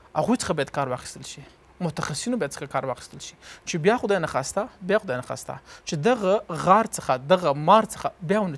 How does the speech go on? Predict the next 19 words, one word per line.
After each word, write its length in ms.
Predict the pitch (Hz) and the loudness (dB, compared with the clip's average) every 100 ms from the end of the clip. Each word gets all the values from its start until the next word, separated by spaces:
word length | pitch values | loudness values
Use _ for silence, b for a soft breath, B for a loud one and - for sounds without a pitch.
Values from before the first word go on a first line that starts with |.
| - | -10
چیچل 180 | - 139 - | -14 -16 -16
شي. 120 | - _ _ _ b b - | -20 _ _ _ b b -2
کنه 160 | 180 | 2
بیا 140 | 175 240 | 4 4
به 60 | 190 | 6
دا 120 | 220 | 2
تاریخ 440 | - 160 160 226 - | 2 -4 -2 -2 -2
ته 60 | |
هم 240 | 156 156 254 | -2 0 -2
شرم 280 | - 147 131 | -4 -8 -8
واروي 280 | 131 - 147 - B B | -12 -14 -20 -20 B B
چې 100 | - 165 | -4 2
له 40 | |
یوه 160 | 165 214 | 4 6
غار 160 | 214 180 165 | 6 4 -2
څخه، 180 | - - B B - | -8 -10 B B -2
له 140 | 165 | 2
یوې 140 | 170 233 | 2 4
پالیسۍ 320 | 202 165 156 | 6 4 2